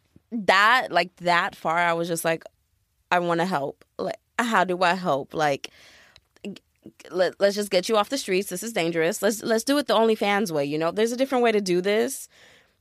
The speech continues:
You know, I, I almost wanted to go up and ask every girl, "Do you know about OnlyFans? Like, you don't have to do it this way." Um, <laughs> yeah, I just wanted to share that because I was like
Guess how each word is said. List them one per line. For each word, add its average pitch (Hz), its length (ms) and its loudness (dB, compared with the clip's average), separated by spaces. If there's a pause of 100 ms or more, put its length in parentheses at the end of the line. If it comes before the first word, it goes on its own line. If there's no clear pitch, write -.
You 208 180 2
know, 202 440 4
I, 220 240 2
I 214 140 2
almost 226 280 2
wanted 240 240 0
to 269 80 -2
go 214 200 2
up 262 240 2
and - 100 -2
ask 202 220 0
every 208 240 -4
girl, 226 280 0
"Do 214 140 -6
you 294 80 -2
know 370 160 2
about 320 240 0
OnlyFans? 226 640 -4
Like, 185 160 -4
you 214 120 -8
don't 226 440 0 (600)
have 220 320 -2
to 202 100 -6
do 208 180 0
it 190 120 -4
this 160 200 -6
way." 147 300 -4 (880)
Um, 269 440 4
<laughs> - 2000 -2
yeah, 226 280 2
I 247 120 -4
just 349 120 -4
wanted 427 200 -4
to 285 100 -8
share 247 220 -4
that 226 160 -2
because 202 200 -10
I 208 60 4
was 208 100 -2
like 208 320 -2